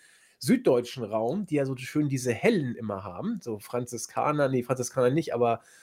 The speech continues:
äh, Mensch, wie heißt es denn? Äh, Gustel.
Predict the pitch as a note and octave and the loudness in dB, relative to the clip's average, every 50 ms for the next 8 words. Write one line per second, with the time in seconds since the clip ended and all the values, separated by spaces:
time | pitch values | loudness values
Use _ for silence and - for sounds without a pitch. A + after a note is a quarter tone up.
0 | _ _ _ _ _ _ A#2+ A#2+ B2 A#2 G#2+ C3 C3+ C3+ - B2 A2 B2 C#3 F#3 | _ _ _ _ _ _ 0 0 0 2 2 0 -2 0 0 0 2 6 6 6
1 | F#3 - - C#3+ - - - C3+ B2 A#2+ A#2+ A#2 A#2 A2+ A#2+ A#2+ B2 A#2+ B2 A#2+ | 6 4 -4 -6 -6 -2 2 2 2 2 2 -2 -4 -6 -4 -2 0 2 2 2
2 | A#2+ A#2 - _ _ _ _ _ _ _ _ _ - G#3+ G#3+ - - D#3 A2+ F2+ | 0 -2 -4 _ _ _ _ _ _ _ _ _ 6 6 6 4 -2 -4 -4 -4
3 | - | -8